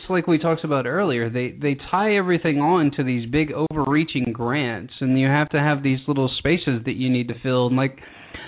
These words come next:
like I said earlier, I was reading, uh, Agenda twenty-one, and I was trying to figure out how they were gonna finance this whole, you know, this whole global initiative.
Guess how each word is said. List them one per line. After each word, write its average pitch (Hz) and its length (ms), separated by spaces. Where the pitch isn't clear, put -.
like 160 100
I 160 160
said 175 140
earlier, 151 420
I 139 120
was 151 220
reading, 139 540
uh, 131 300
Agenda 139 360
twenty-one, 151 480
and 131 140
I 135 60
was 131 180
trying 156 240
to 135 160
figure 147 240
out 127 200
how 147 140
they 139 120
were 135 100
gonna 127 320
finance 135 440
this 127 140
whole, 135 420
you 143 100
know, 135 140
this 135 180
whole 143 200
global 135 600
initiative. 123 680